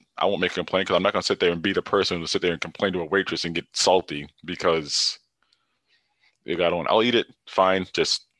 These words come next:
I won't, but I'm not gonna put it on myself, and I'm not gonna put it on fries. I, mm-mm. It just, the smell. Ketchup and Kansas City barbecue are the two worst, biggest American food abominations ever.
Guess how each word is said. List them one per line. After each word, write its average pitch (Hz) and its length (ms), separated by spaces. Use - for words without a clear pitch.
I 85 60
won't, 98 200
but 90 220
I'm 101 160
not 107 140
gonna 87 120
put - 180
it 92 60
on 87 80
myself, 92 560
and 87 120
I'm 85 80
not 98 160
gonna 90 80
put 90 140
it 82 60
on 80 100
fries. 78 540
I, 80 120
mm-mm. 85 460
It 92 160
just, - 300
the 78 80
smell. 98 340
Ketchup 180 460
and 104 200
Kansas 131 340
City 120 180
barbecue 95 420
are 85 60
the 87 200
two 139 300
worst, 110 520
biggest 120 340
American 110 680
food 110 280
abominations 95 720
ever. 87 380